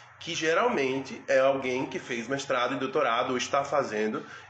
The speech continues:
ou virou professor na universidade e trabalha com isso, né? Então,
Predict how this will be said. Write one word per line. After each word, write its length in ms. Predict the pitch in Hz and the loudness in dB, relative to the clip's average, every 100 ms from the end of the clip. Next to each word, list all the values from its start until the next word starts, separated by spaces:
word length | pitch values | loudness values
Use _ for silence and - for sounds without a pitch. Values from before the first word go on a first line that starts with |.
| - | -4
ou 180 | 147 143 | -2 0
virou 260 | 139 131 | 0 0
professor 720 | 127 147 185 - 131 120 151 - | -2 -2 -2 -2 0 0 0 -2
na 120 | 123 | 0
universidade 680 | 117 117 117 113 101 107 107 | 0 -2 -4 0 0 0 -2
e 60 | 170 | -6
trabalha 420 | 190 180 131 135 | -2 0 2 2
com 160 | 160 - | -2 -4
isso, 360 | 113 104 - - - - - - - | -4 -6 -12 -18 -20 -20 -20 -14 -2
né? 320 | 92 104 - | 0 2 0
Então, 340 | 113 143 143 | -2 0 0